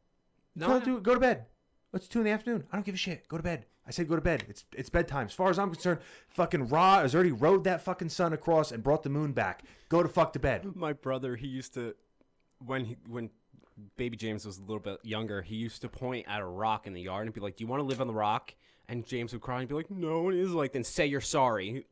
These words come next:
Speaker 1: or you have to live on the rock forever. And he would, he would <laughs> just straight up believe him. <laughs> He'd be like, "I'm sorry." It was hysterical. Anyway.
Speaker 2: Yeah.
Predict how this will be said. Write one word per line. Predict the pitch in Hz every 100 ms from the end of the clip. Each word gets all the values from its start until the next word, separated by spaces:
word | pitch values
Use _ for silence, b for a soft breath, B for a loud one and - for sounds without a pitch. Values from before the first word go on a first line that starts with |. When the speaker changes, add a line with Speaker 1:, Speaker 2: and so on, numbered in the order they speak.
| _
Speaker 1:
or | 147 156 151
you | 139
have | 151 -
to |
live | 131 131
on | 123
the | 117
rock | 110 92 80 - _
forever. | - 139 165 180 90 71 - _ _ _
And | 123 131
he | 139
would, | 139 - -
he | 110 120
would | 110 151
<laughs> |
just | 123 -
straight | - 113 156
up | 143 -
believe | 160 135 170 120
him. | 123
<laughs> | 214
He'd | -
be | 214
like, | 190
"I'm | 202 233 - -
sorry." | 170 127 147 151 151 160 143 -
It | 117
was | 101
hysterical. | 95 - 69 -
Anyway. | 226 170 101 - B
Speaker 2:
Yeah. | 87